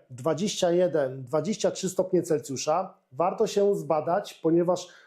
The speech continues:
przyczyn może być naprawdę bardzo dużo. Jakie to mogą być przyczyny? E, niedoczynność tarczycy, anemia, zaburzenia krążenia, niskie ciśnienie krwi lub choroby przewlekłe jak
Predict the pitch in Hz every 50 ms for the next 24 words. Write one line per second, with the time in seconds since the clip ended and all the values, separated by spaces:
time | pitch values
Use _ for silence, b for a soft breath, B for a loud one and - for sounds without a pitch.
0 | B B B - - - 202 190 - 226 220 220 196 175 175 185 180 170 180 170
1 | 160 185 180 - 180 160 165 185 190 175 160 180 170 175 170 165 151 156 170 151
2 | 170 170 135 117 120 107 - _ _ b b b b b b b b b 156 202
3 | 214 214 233 - 226 226 220 220 208 220 208 202 208 - - - 208 - 220 220
4 | 214 214 220 226 240 226 - - - - B B B B B B B B B B
5 | B B - 180 185 175 170 160 170 208 254 254 247 233 240 - 226 226 226 220
6 | 220 - - 214 202 208 - 214 202 - - 202 196 185 190 - - _ _ _
7 | _ - 202 220 220 214 214 208 208 196 190 185 185 185 185 - - _ - 196
8 | 143 131 208 185 185 208 196 214 202 202 190 185 190 - 202 208 208 190 196 202
9 | 196 196 190 185 185 190 - - - _ _ _ _ - 170 196 214 190 - -
10 | - 202 185 175 170 - - 190 - 202 202 196 185 180 180 - - - 214 214
11 | 226 226 220 - - 175 214 - - - - 170 170 190 185 165 185 180 185 -
12 | 170 147 165 185 190 190 - 175 165 165 165 160 160 - - -